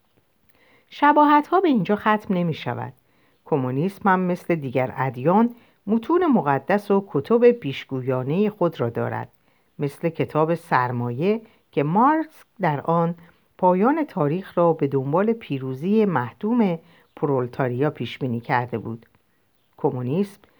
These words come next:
روزهای مهم و جشنهای خود را داشت،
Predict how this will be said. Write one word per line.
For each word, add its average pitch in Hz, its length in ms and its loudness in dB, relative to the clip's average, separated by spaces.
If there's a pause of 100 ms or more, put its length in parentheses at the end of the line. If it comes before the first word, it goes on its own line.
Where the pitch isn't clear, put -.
(140)
روزهای 285 460 2
مهم 240 480 2
و 254 160 2
جشنهای 165 560 -2
خود 185 300 -4
را 175 80 4
داشت، 127 460 -2